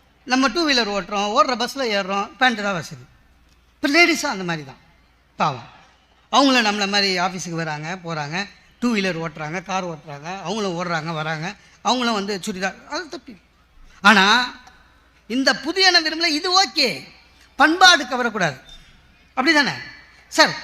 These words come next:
இந்த பர்முடாஸ்னு ஒண்ணு இருக்குது, பார்த்துக்கிறீங்களா? நான் ஏற்கனவே சொல்லியிருக்கேன். ஆ?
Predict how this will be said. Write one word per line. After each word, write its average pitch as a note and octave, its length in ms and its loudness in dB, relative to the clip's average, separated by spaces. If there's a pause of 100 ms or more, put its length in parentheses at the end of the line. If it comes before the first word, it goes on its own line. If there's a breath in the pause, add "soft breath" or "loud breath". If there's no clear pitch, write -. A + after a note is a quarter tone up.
இந்த A#3+ 200 0
பர்முடாஸ்னு E4+ 600 2
ஒண்ணு B3+ 120 -6
இருக்குது, A#3+ 240 -8
பார்த்துக்கிறீங்களா? G#3 500 -2 (360)
நான் F#3+ 140 0
ஏற்கனவே G#3 300 0
சொல்லியிருக்கேன். E3+ 520 -8 (520 soft breath)
ஆ? A#3 80 0